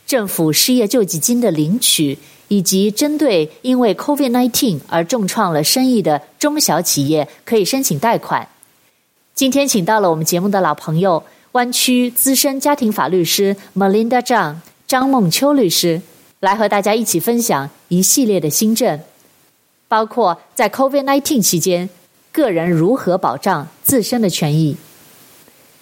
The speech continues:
Melinda，我们刚才有提到一些中小企业哈，就是他们有可能是受这个covid nineteen的影响非常的大，那导致他们的企业根本没有办法开工。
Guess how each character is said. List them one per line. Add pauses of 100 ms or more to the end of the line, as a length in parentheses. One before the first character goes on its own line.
(380)
Melinda， (400)
我
们
刚
才
有
提
到
一
些
中
小
企
业
哈，
就
是
他
们
有
可
能
是
受
这
个
covid
nineteen
的
影
响
非
常
的
大，
那
导
致
他
们
的
企
业
根
本
没
有
办
法
开
工。